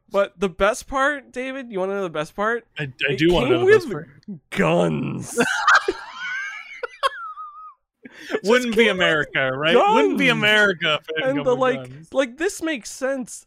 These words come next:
Speaker 1: I mean, these guns are in the game, but, like, <laughs> what? It's a display case for my
Speaker 2: Will,
Speaker 1: guns.
Speaker 2: Will, if you don't want that, I will pay for the shipping to send that to Zach.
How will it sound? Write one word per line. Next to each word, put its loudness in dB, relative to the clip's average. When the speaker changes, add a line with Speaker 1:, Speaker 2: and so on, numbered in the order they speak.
Speaker 1:
I -4
mean, -4
these -8
guns -2
are -6
in -8
the -4
game, -8
but, -14
like, -8
<laughs> -20
what? -20
It's -18
a -16
display -8
case -10
for -12
my 2
Speaker 2:
Will, 0
Speaker 1:
guns. -8
Speaker 2:
Will, -4
if -10
you -2
don't -4
want -8
that, -4
I 0
will -4
pay -6
for -6
the -8
shipping -8
to -14
send -12
that -14
to -16
Zach. -18